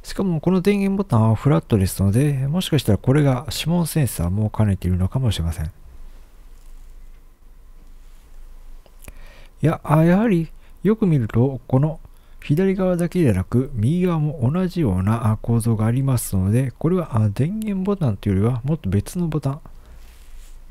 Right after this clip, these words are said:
別の用途で使うものかと思います。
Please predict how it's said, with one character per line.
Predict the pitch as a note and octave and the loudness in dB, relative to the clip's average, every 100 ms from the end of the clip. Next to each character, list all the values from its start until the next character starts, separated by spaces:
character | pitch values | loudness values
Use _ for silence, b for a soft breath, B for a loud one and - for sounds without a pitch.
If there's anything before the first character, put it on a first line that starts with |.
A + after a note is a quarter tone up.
| b b b b b - | b b b b b -2
別 | C3 - F#3 | 0 0 0
の | F3+ | 0
用 | F#3 B2+ | 2 2
途 | A2+ | 2
で | B2+ D3 | 2 0
使 | - B2 | 2 2
う | |
も | A2+ A2+ | 4 2
の | A2+ | 2
か | B2 | 0
と | |
思 | B2 F2+ | 2 2
い | |
ま | C#2+ | 2
す。 | E2 - | -2 -6